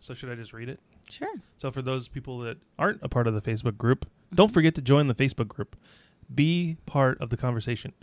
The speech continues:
Speaker 1: To me, it's one of my favorite things about doing the show is to be able to see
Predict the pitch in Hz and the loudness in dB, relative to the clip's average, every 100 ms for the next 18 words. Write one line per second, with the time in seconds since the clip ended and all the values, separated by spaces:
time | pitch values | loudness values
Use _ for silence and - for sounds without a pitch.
0 | _ _ - 160 185 170 170 147 131 143 | _ _ 2 8 8 8 4 2 2 2
1 | 135 135 120 110 127 127 113 135 139 131 | 2 -2 -2 0 2 2 2 4 4 2
2 | 113 - 123 113 120 117 110 - 120 117 | 0 0 0 2 2 2 -2 -2 -4 -4